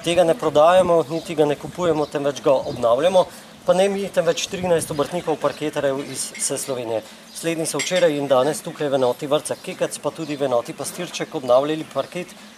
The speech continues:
z okolju prijaznimi parketnimi laki na vodni osnovi Kromoden. Kaj to pomeni? Otroci se bodo lahko že takoj prihodnji teden brezskrbno igrali na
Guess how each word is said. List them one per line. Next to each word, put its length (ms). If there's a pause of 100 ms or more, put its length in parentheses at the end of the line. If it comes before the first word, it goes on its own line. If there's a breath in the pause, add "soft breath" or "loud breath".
z 160
okolju 300
prijaznimi 580
parketnimi 480
laki 320
na 80
vodni 320
osnovi 380 (240)
Kromoden. 480 (420 loud breath)
Kaj 160
to 80
pomeni? 380 (260)
Otroci 440
se 120
bodo 240
lahko 240
že 160
takoj 300 (120)
prihodnji 400
teden 300 (380 loud breath)
brezskrbno 500
igrali 400
na 80